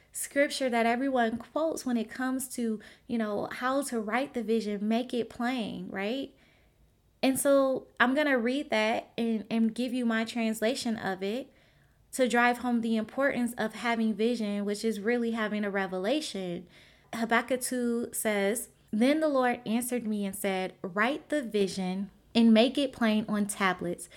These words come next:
that he may run who reads it. For the vision is yet for an appointed time,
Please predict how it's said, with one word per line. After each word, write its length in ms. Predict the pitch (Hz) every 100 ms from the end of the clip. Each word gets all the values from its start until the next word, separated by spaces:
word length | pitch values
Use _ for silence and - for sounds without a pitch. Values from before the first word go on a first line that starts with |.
| -
that 200 | 214 226
he 200 | 285 285
may 220 | 247 214
run 680 | 190 180 214 233 254 269 269
who 200 | 233 202
reads 360 | 214 233 226
it. 260 | 170 175 - - - -
For 160 | - 233
the 140 | 226
vision 460 | 185 254 285 294 247
is 260 | 233 190
yet 260 | 220 226 -
for 280 | - 214 208
an 180 | 208
appointed 680 | 190 185 - 277 294 - 214
time, 540 | - 185 180 175 180